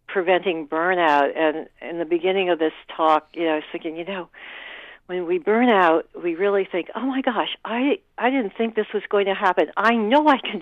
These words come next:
do that." That's your inner knowing that knows that. That's your energy system that's saying, "Come on, find the right way." So by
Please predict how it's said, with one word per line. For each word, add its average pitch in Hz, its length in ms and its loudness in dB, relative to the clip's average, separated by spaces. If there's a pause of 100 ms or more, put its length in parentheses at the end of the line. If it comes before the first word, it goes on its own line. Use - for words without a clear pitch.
do 196 120 4
that." 160 240 6 (600)
That's 240 360 2
your 269 120 6
inner 226 280 6
knowing 196 460 4
that 156 160 0
knows 151 320 0
that. 143 260 4 (240)
That's 285 200 4 (100)
your 262 240 4
energy 208 460 2 (100)
system 165 380 0
that's 165 220 0
saying, 175 260 4 (140)
"Come 247 120 -2
on, 240 300 2 (140)
find 247 260 2
the 254 60 0
right 240 220 4
way." 202 520 4 (1800)
So 233 280 8
by 233 460 4